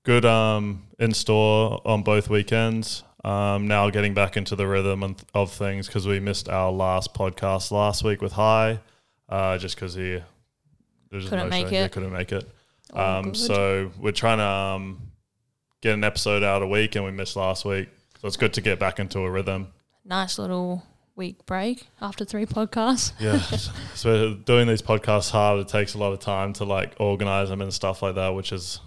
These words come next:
Speaker 1: yeah, it's like, it's exciting 'cause we get to do a lot of th-, like, stuff, and we get to see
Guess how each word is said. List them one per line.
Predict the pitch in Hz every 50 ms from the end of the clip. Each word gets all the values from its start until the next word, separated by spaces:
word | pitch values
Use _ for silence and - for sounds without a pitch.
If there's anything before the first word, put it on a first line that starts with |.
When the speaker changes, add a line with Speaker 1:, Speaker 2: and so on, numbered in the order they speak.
| - - _ _ _ _ _
Speaker 1:
yeah, | - 107 98 101 98 92
it's | 87 -
like, | 117 113 110 110
it's | 107 107 101 -
exciting | 120 - - - 117 107 95 92 92 95
'cause | 95 - 98 92
we | 95 95
get | 98 95
to | 95 92
do | 87 - 98 95
a | 92
lot | 92 92 92 92
of | 92
th-, | - - 101 _ _ _ _ 107
like, | 98 95 - -
stuff, | - - 101 98 98 95 - -
and | 101 95
we | 95
get | 98 92
to | 101
see | - - - 101 98 95 95 92 87